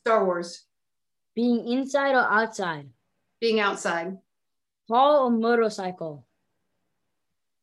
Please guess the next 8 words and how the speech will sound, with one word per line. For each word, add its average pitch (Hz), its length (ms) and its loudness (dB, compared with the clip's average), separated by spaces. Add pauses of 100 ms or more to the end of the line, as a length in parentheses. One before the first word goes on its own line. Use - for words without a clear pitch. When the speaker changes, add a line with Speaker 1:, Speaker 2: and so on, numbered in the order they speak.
(1500)
Speaker 1:
Motorcycle. 180 760 0 (720)
Speaker 2:
Chair 269 420 2
or 247 140 0
couch? - 580 -4 (1800)
Speaker 1:
Couch. 202 460 -2 (1040)
Speaker 2:
Football 254 600 2
or 208 80 -2
football? 196 880 -2